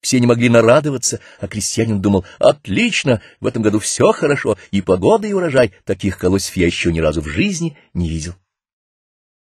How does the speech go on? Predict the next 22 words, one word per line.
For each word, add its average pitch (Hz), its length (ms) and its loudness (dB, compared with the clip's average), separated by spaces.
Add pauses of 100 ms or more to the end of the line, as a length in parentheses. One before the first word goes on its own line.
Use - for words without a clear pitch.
(260)
Осенью, 147 480 2
когда 127 240 -8
поле 131 280 2
пожелтело, 127 680 0
крестьянин 110 520 -2
поехал 110 360 0
собирать 156 340 -6
урожай. 113 400 -4 (420)
Но 113 280 4 (320)
каково 98 340 -2
же 95 100 -2
было 95 140 -2
его 90 180 0
разочарование? 92 760 -2 (960)
Колосья-то 92 420 -4
все - 140 -6
были 85 140 -4
пустыми, - 520 -4 (760)
он 85 120 -8
собрал 82 260 -6 (100)
только 196 300 -4
солому. 95 460 -6